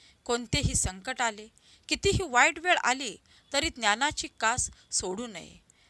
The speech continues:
कारण ज्ञानच आपले सगळ्या संकटातून रक्षण करते. आयुष्यात काहीही झाले तरी निराश होऊ नका. स्वामी म्हणतात, "तुम्ही मनात जरी आणले की इतरांचे भले व्हावे तरी सुख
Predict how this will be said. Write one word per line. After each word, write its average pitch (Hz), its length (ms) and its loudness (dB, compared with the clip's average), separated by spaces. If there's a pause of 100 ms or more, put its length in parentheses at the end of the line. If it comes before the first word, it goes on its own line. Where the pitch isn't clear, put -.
(120)
कारण 262 320 4 (380)
ज्ञानच 359 440 4
आपले 277 400 -2 (260)
सगळ्या 240 380 0
संकटातून 226 800 -4 (340)
रक्षण 190 440 -2
करते. - 420 -16 (540)
आयुष्यात 202 480 0 (500)
काहीही 320 460 4
झाले 262 440 -2 (400)
तरी 294 160 2
निराश 226 460 0
होऊ 185 260 -14
नका. - 800 -16
स्वामी 202 340 0
म्हणतात, 180 480 -10 (520)
"तुम्ही 320 160 -4
मनात 302 380 4
जरी 392 200 0
आणले 269 440 2 (380)
की 202 80 -6
इतरांचे 285 680 -2
भले 202 340 -6
व्हावे 202 340 -8 (460)
तरी 320 160 4
सुख - 460 -2